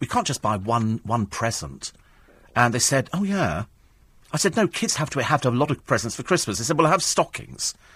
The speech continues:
Because, that, you know, when I was younger, for Christmas, and it is only around the corner, it's, it's gonna, gonna be here like that.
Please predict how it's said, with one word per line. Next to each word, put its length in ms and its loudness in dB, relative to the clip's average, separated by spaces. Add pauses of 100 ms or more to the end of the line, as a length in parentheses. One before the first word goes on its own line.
(460)
Because, 260 4
that, 160 2
you 80 6
know, 120 8
when 180 4
I 100 8
was 180 4
younger, 460 2 (420)
for 100 -4
Christmas, 520 2
and 80 -2
it 100 -8
is 140 4
only 200 6
around 280 4
the 80 -2
corner, 420 6
it's, 200 0
it's 120 -2
gonna, 180 -2 (280)
gonna 140 -2
be 60 2
here 120 4
like 220 6
that. 400 -2